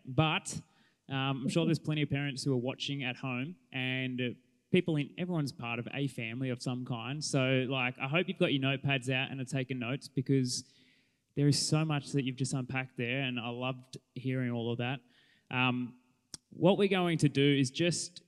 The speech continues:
change pace a little bit now and start to wrap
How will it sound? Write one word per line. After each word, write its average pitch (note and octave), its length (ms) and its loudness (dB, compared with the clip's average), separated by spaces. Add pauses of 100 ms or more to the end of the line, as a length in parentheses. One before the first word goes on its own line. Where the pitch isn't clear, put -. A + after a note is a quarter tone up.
change D3+ 540 -2
pace C#3 560 2
a B2+ 80 -10
little C3 260 0
bit B2+ 200 -2
now A#2+ 340 -4
and B2 120 -2
start D3 340 0
to D3 100 2
wrap C#3 180 2